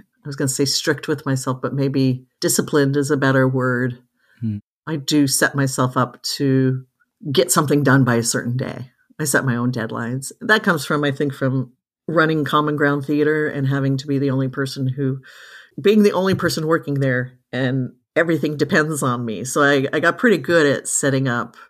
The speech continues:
Speaker 1: multi-schedules for myself and following them. I also know that when it comes time to hit the writing, I procrastinate.
Speaker 2: Mm-hmm.
Speaker 1: I hate it. It feels like going out to, you know, to take a run or exercise. I mean, it really feels like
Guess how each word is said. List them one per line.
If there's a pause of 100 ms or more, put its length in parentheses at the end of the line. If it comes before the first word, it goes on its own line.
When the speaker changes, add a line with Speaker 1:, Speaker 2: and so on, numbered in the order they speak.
(140)
Speaker 1:
multi-schedules
for
myself
and
following
them.
I
also
know
that
when
it
comes
time
to
hit
the
writing, (420)
I
procrastinate. (260)
Speaker 2:
Mm-hmm. (360)
Speaker 1:
I
hate
it. (120)
It
feels
like
going
out
to,
you
know,
to
take
a
run
or
exercise.
I
mean,
it
really
feels
like